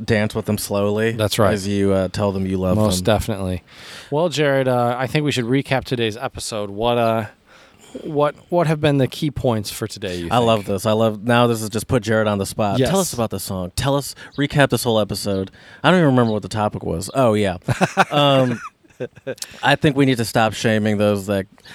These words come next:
Speaker 1: I feel like there is a stigma to online college.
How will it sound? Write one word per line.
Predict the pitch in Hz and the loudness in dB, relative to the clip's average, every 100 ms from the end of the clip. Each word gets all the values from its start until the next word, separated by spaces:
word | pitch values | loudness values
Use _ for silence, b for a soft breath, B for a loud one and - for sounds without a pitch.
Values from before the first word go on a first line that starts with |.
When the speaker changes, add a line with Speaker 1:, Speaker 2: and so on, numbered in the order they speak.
| B | B
Speaker 1:
I | 117 | 0
feel | - 135 | 2 4
like | 127 | 4
there | 120 117 | 4 2
is | 104 | 2
a | 104 | 0
stigma | - 113 107 101 | 0 0 0 0
to | 104 | 0
online | 104 104 101 98 | 2 2 0 -2
college. | 101 98 104 107 - | 0 2 2 0 -6